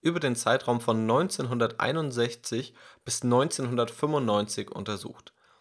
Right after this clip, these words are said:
Das Ergebnis? Vierundneunzig Prozent aller aktiv gemanagten Fonds blieben hinter ihrer Benchmark, also dem normalen Vergleichsindex, dem Marktdurchschnitt,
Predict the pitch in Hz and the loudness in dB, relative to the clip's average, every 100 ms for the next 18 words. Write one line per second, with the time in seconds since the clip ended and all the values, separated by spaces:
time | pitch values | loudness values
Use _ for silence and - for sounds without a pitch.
0 | _ _ 117 117 - 117 139 185 190 208 | _ _ -2 -2 -2 -2 0 -2 -2 -2
1 | - - _ _ _ - - 160 196 180 | -4 -16 _ _ _ -14 -8 2 2 2
2 | 175 - 170 - 160 - 120 104 - 107 | 0 -2 -4 -2 -4 2 2 2 0 0
3 | 101 - - - 147 139 127 120 120 - | 0 -2 -4 -6 -2 0 2 2 0 -2
4 | - 110 - 104 117 - - 117 120 113 | -6 -10 -2 -2 0 -6 -6 -4 -2 -2
5 | 131 180 - 151 - 120 110 107 - 120 | -2 -4 2 2 2 -2 0 0 4 2
6 | 160 - 117 98 107 - - - - 110 | 2 -2 -2 -2 -2 -6 -10 -20 -4 -2
7 | 110 120 117 110 110 127 135 110 110 107 | 0 2 4 4 4 2 2 -2 2 2
8 | 170 - 110 101 - 104 101 110 143 - | 0 -2 -4 -4 -4 -4 0 0 0 -6
9 | 113 107 - 107 98 | -6 -6 -4 -6 -6